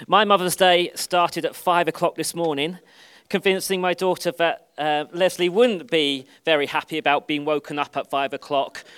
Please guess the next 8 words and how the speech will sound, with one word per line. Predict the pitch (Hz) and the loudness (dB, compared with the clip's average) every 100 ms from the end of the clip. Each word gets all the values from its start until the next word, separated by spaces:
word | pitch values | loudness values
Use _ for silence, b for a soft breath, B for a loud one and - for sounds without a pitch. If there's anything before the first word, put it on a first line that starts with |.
| B | B
for | - 175 | -2 -2
pancakes | - 190 175 165 180 170 170 - - - B - | 0 0 2 2 2 2 0 -6 -12 -14 B -4
and | 156 | 0
a | 160 | 0
card | - 175 156 151 147 151 B - | 0 2 4 4 2 -2 B -8
and | 151 | -6
a | 151 | -4
present. | - 160 - 151 | 0 0 0 -6